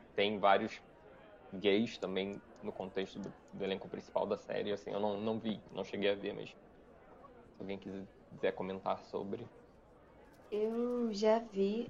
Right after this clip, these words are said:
Speaker 2: o original e eu também vi a Generation Q, que é o que tá agora, né? E assim,
Speaker 1: Isso,
Speaker 2: eu
Speaker 1: Generation
Speaker 2: acho
Speaker 1: Q,
Speaker 2: que
Speaker 1: desculpa.
Speaker 2: É. Não. E aí, eu acho que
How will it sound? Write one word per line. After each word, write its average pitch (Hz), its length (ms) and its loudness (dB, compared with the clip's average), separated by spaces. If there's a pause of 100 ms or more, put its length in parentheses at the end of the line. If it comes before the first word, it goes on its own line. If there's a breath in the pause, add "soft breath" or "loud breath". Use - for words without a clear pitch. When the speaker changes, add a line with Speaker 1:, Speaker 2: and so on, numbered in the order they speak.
Speaker 2:
o 202 100 2
original 202 1000 4 (180)
e 202 80 2
eu 202 100 6
também 196 640 2
vi 190 340 0 (140)
a 185 460 2 (180)
Generation 190 640 6
Q, 190 360 2
que - 140 0
é 185 80 4
o 180 220 2 (100)
que 175 80 -6
tá 180 200 -6
agora, 180 460 -2
né? 185 240 2 (960)
E 202 160 12
assim, 220 260 8
Speaker 1:
Isso, 202 180 8
Speaker 2:
eu - 40 6
Speaker 1:
Generation 110 460 12
Speaker 2:
acho 104 240 6
Speaker 1:
Q, - 20 -8 (120)
Speaker 2:
que 104 60 -12
Speaker 1:
desculpa. - 340 0 (360)
Speaker 2:
É. 190 240 4 (580)
Não. 240 260 0 (580)
E 208 140 6
aí, 208 960 4 (460)
eu 196 200 8
acho 202 160 -2
que 208 440 0